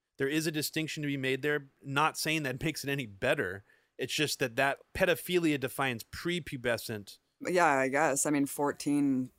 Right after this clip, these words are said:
Speaker 2: seems pretty close.
Speaker 1: It, it does seem close, but I'm saying there's two different medical distinctions. Like, when there's another word for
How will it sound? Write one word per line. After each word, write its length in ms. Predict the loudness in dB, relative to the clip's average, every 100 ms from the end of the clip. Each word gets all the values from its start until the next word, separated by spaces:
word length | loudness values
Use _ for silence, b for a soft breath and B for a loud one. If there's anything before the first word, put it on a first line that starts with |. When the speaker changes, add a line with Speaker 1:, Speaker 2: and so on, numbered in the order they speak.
| _
Speaker 2:
seems 720 | -6 -2 0 0 -2 -2 -4 -8 _
pretty 180 | -4 -4
close. 600 | -4 0 0 2 -2 -2 0
Speaker 1:
It, 100 | 0
it 120 | 2 4
does 220 | 2 2
seem 160 | 0
close, 260 | 0 2 2
but 140 | 0
I'm 120 | -2 -2
saying 300 | 2 2 2
there's 200 | 0 -4
two 240 | -4 -2
different 380 | 0 0 -2 -2
medical 520 | 2 4 2 2 -2
distinctions. 640 | -2 -6 -6 -6 -6 -6 -6
Like, 140 | -4
when 160 | -6 -6
there's 180 | -4
another 360 | -2 0 2 2
word 560 | 0 0 2 2 0 -4
for 420 | -6 -2 -2